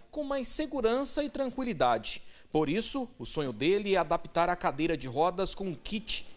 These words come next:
que é híbrido, como esse que a gente tá vendo, que vem com motor elétrico e também com a parte manual. Mas o equipamento é caro,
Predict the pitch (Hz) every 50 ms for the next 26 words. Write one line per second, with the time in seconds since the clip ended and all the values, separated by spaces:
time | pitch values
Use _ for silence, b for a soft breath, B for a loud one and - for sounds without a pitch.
0 | - - - 254 247 226 220 233 233 170 160 147 - - 120 98 - B B B
1 | B B B _ _ - 170 185 196 208 208 185 175 180 196 190 - 214 180 202
2 | 196 170 143 - 190 208 - - - 226 214 196 139 123 123 123 120 117 104 107
3 | 107 101 B B B B B - - 254 285 277 269 226 262 247 240 220 208 -
4 | 190 185 185 190 214 202 190 190 185 - 226 214 - 247 269 262 - - 262 -
5 | 302 262 202 151 175 208 233 233 233 226 202 - 190 185 - - 208 196 180 147
6 | 120 107 104 107 107 104 B B B B B B 117 123 131 143 165 185 175 143
7 | - 170 165 151 - - - 165 151 147 156 165 156 - 196 196 - - - 151
8 | 151 165 160 143 120 110 98 80